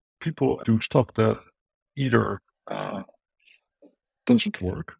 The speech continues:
'cause it isn't as they expected, or even worse is the situation. It's a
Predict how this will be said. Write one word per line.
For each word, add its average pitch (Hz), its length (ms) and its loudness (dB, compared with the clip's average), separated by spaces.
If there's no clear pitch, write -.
'cause - 460 -6
it 113 140 2
isn't 104 300 -2
as - 140 -10
they - 100 -8
expected, - 720 -6
or 127 500 4
even 110 300 0
worse 135 300 2
is 196 200 -4
the - 80 -8
situation. - 760 2
It's - 180 -6
a - 60 -8